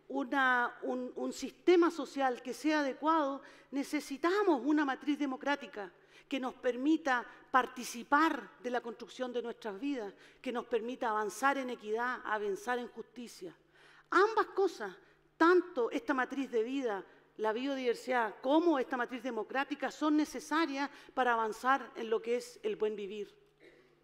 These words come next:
La degradación de la biodiversidad, sin embargo, es uno de los problemas globales más importantes que enfrenta nuestro mundo. No es el más sexy ni es el más conocido,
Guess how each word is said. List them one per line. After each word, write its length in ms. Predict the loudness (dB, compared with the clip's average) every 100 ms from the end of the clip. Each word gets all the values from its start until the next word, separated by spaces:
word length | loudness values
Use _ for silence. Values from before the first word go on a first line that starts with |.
| _ _ -20 _ -20 -20 _ _ _ _
La 160 | 2 4
degradación 640 | 4 4 4 2 4 4
de 100 | 6
la 120 | 4 4
biodiversidad, 800 | 4 4 4 2 -2 -2 -2
sin 220 | 0 -2 -2
embargo, 680 | -2 0 0 -2 -6 -8 -10
es 240 | 0 0 4
uno 220 | 4 6
de 80 | 2
los 140 | -2
problemas 520 | -4 -6 -2 0 0
globales 720 | 0 -4 0 0 0 -4 -8 -20 _ _ _ _
más 520 | 2 6 8 6 0
importantes 720 | -2 0 -4 -2 -2 -2 -8
que 100 | -8
enfrenta 540 | -12 -6 -8 -6 -8 -8
nuestro 280 | -10 -10
mundo. 480 | -8 -6 -6 -8 -10 -14 -18
No 220 | -6 -2 6
es 240 | 6 6
el 120 | 2
más 160 | 4 0
sexy 600 | 0 -2 -2 -2 -4 -4
ni 180 | -6 -4
es 140 | -4
el 100 | -4
más 180 | 0 -2
conocido, 680 | -2 -6 -4 0 0 0